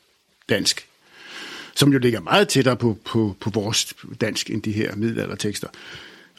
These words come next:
Og selv der, der blev det jo altså til en, et regelsæt for, hvordan man skulle gøre det på mange, mange sider. Øh, og man kommer ned i de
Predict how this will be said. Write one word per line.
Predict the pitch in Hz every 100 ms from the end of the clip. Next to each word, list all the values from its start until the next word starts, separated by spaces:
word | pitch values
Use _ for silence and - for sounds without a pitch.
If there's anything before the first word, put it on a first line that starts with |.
| _ _ -
Og | 120
selv | - - - - 180 151
der, | - 139 - - - _ _ _ _ _ _
der | -
blev | 139 - 151 156
det |
jo | 143 135
altså | 120 117
til | 120 135 123 123 - -
en, | - 123 113 - 113 104
et | 135 113 101
regelsæt | 135 160 170 - 135 131
for, | 127
hvordan | 117 120 120
man | 127
skulle | 120 117
gøre | 110 110
det | 123
på | - 113 107 -
mange, | 117 107 110 113 175
mange | 160 104 104
sider. | 117 - 113 120 107 - _ - - -
Øh, | 147 120 104 107 50 50 50 113 -
og | 117
man | 113
kommer | - 120 113
ned | 113 147
i | 147
de | 131